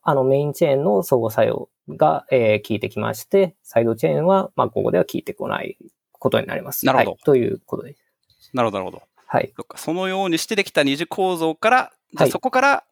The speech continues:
Speaker 2: サイドチェーンの相互作用によって、
Speaker 1: はい。
Speaker 2: 三次構造ができるという感じですかね。
Speaker 1: そうですね。はい。
Speaker 2: なるほど。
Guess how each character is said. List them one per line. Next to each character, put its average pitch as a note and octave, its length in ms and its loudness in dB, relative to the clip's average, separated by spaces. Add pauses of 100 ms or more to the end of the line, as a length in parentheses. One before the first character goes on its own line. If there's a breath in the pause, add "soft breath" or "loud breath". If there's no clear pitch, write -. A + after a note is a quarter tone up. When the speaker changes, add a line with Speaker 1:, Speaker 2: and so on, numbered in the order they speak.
(100)
Speaker 2:
サ E3 140 2
イ E3 40 2
ド D#3+ 80 -2
チ E3+ 120 2
ェ C#3+ 140 4
ー - 20 0
ン A2+ 80 -2
の G2+ 320 -2
相 C3 160 -2
互 B2 100 0
作 B2 100 4
用 A#2+ 60 2
に A2+ 60 0
よ A2 80 -2
っ - 20 -14
て、 - 400 0 (140)
Speaker 1:
は E3+ 100 2
い。 C3+ 60 4
Speaker 2:
三 C#3 280 2
次 B2+ 120 0
構 B2+ 240 2
造 G#2 160 0
が G2+ 80 -2
で - 160 -6
き A2+ 100 -4
る G2+ 60 -6
と - 120 -8
い F2 120 -8
う E2+ 120 -10
感 - 160 -6
じ G3+ 200 2
で B2 80 0
す - 120 -8
か - 80 -10
ね。 - 40 -8
Speaker 1:
そ - 0 -
う - 20 -8
で - 40 -10
す - 40 -18
ね。 - 60 -20
は B2 140 4
い。 - 140 -8 (240)
Speaker 2:
な A#2 100 2
る A2 40 2
ほ G#2 60 0
ど。 E2 180 -10